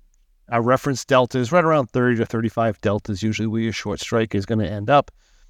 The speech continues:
So in this case here, we're at the thirty-four delta thirty-two, which is seventeen thirty and seventeen twenty on our strikes. And from here, we're going to do the exact same thing. I'm just going to move this ahead a day.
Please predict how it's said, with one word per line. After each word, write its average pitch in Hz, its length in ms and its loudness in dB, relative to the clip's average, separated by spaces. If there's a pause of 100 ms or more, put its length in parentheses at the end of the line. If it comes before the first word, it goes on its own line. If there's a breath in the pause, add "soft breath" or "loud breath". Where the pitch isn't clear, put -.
(100)
So 110 520 0
in 117 60 -6
this 117 160 -4
case - 260 -2
here, 127 280 2
we're 113 80 2
at - 100 -6
the - 60 -20
thirty-four 120 480 0
delta 107 320 0
thirty-two, 113 600 -4
which 123 180 -4
is 98 60 -6
seventeen 110 540 -4
thirty 110 420 0
and 98 160 -8
seventeen 113 580 -4
twenty 123 460 0 (640)
on 107 200 2
our 101 320 2
strikes. - 560 0 (500)
And 135 640 0
from 123 200 -4
here, 165 360 2
we're 135 180 -2
going 135 240 -4
to 131 220 -6
do 123 260 -2
the 120 160 -2
exact 110 460 0
same 117 240 -4
thing. 143 320 4 (840)
I'm 110 140 -4
just 113 160 -4
going 113 220 -2
to 107 120 -8
move 110 220 0
this 101 140 -4
ahead 101 260 0
a 92 60 -4
day. 151 340 2